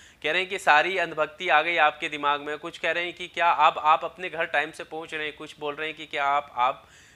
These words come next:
पेट्रोल भरवा रहे हैं अपनी गाड़ी में या फिर पैदल भागना स्टार्ट कर दिया है?" बहुत सारे सवाल कर रहे हैं।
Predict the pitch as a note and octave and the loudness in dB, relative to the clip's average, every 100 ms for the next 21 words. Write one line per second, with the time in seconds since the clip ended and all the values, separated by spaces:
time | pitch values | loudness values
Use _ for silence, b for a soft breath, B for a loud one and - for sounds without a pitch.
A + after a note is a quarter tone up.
0 | b C#3+ C#3+ D3 F3+ G3 D3 B2+ B2+ D3+ | b 0 0 0 -2 -2 -2 0 6 6
1 | F3 F#3 F#3+ F#3 G3 G3 - F3+ D#3 D3+ | 6 0 -4 -4 -4 -4 -4 -6 2 4
2 | F3 F3+ F#3+ A#3 F#3+ F#3+ F#3 G#3+ A#3+ A#3 | 4 -4 -4 -4 2 2 2 -6 -6 -10
3 | b b - F3+ G#3+ A#3+ G3+ F#3 F3+ F3+ | b b 0 4 6 4 6 6 6 2
4 | E3 - D3 C#3 - B2 A2+ A2 A2 A#2 | -4 0 2 2 0 -6 -4 -2 -2 -2
5 | F#3 A#3+ B3 G3+ G3+ G#3 F3 D3 E3 D#3 | -4 -4 0 0 0 -4 0 4 2 2
6 | D3 C#3+ C#3 C3+ | -4 -4 -6 -8